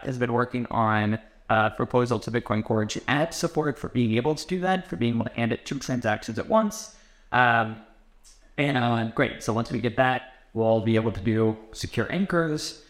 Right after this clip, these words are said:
Um, all problems with transactions getting into the blocks are solved. Um, and oh, crap, this other problem.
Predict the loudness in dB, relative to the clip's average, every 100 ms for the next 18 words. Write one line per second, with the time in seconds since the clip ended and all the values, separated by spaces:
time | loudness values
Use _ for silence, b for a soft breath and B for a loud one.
0 | B B 0 2 2 0 0 0 4 2
1 | 4 -2 -2 -2 -2 -4 -4 -2 2 2
2 | 2 -4 -2 0 2 4 2 0 -4 -2
3 | 2 2 2 -4 -2 -2 -2 0 2 2
4 | 2 -2 -2 -8 -10 B B B 0 0
5 | 2 2 0 0 -4 -12 -20 -16 -16 -16
6 | _ b b b b b b _ _ _
7 | -2 2 4 4 2 -2 -16 B B B
8 | -10 -6 -6 -6 -10 -6 -6 -6 -6 -6
9 | -4 -8